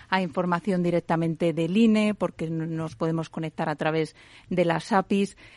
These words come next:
Entonces hay cien mil formas de conectaros, de conectarnos, pero también de visualizar esa información.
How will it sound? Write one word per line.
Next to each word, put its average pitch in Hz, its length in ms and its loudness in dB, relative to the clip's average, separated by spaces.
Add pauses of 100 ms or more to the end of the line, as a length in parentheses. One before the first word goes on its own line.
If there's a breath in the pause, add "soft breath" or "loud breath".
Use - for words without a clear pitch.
(300 loud breath)
Entonces 202 320 2
hay 226 160 4
cien 208 300 2
mil 220 160 4
formas 208 500 2
de 185 220 0
conectaros, 214 680 2
de 180 340 -2
conectarnos, 208 680 2
pero 190 240 2
también 180 320 2
de 214 80 2
visualizar 165 640 0
esa 170 260 -4
información. 151 720 -4